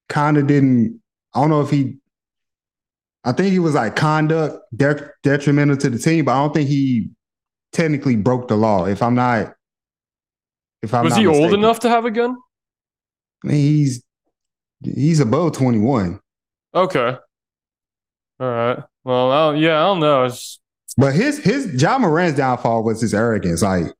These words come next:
Speaker 1: okay, he got
Speaker 2: For sure.
Speaker 1: caught with it first, but then he did it again. And, like, whoever his friend was, he shouldn't be friends with him no more when you leaked that video of him having a gun in the car.
Speaker 2: Nope.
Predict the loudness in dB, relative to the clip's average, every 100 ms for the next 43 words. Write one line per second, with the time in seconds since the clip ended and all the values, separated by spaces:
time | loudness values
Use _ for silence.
0 | -6 -2 -2 -2 0 0 0 -2 -4 -4
1 | -4 0 0 2 2 0 0 0 0 -4
2 | -14 _ -4 0 0 0 0 0 0 0
3 | 0 0 0 0 0 -2 -6 _ _ _
4 | _ _ _ -6 -2 0 0 0 -2 -6
5 | -2 0 0 0 0 -2 -2 0 0 0
6 | 0 0 0 -2 -2 0 0 -2 -2 0
7 | 0 0 0 0 0 0 0 0 0 0
8 | -2 -2 -2 -2 0 0 -2 -4 -4 -2
9 | -4 -6 -4 -2 -2 -6 -6 -2 0 0
10 | -4 -4 -6 -8